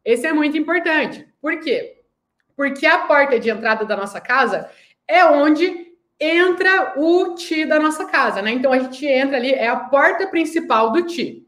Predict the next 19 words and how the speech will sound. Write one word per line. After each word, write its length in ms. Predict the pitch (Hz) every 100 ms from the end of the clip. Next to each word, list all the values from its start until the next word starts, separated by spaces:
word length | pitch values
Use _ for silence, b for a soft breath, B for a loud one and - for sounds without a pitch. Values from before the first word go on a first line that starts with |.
| _
tá? 300 | 196 214 277 B B B
Então, 220 | - 302 349
você 500 | 339 339 285 262 -
abre 340 | 247 339 359
a 60 | 359
porta 380 | 302 220 220 202
da 140 | 185
sua 240 | - 202
casa 680 | 202 196 170 156 170 294 - B B -
e 80 |
aí 380 | 285 285 285 381
tá 160 | 294 285
entrando 500 | 339 320 269 302 370
um 140 | 339
fluxo 720 | 277 330 392 392 - 339 247 196
grande 580 | 247 302 359 359 262
de 280 | 214 269 302
ti 240 | - 262 269
ali. 460 | 302 226 151 -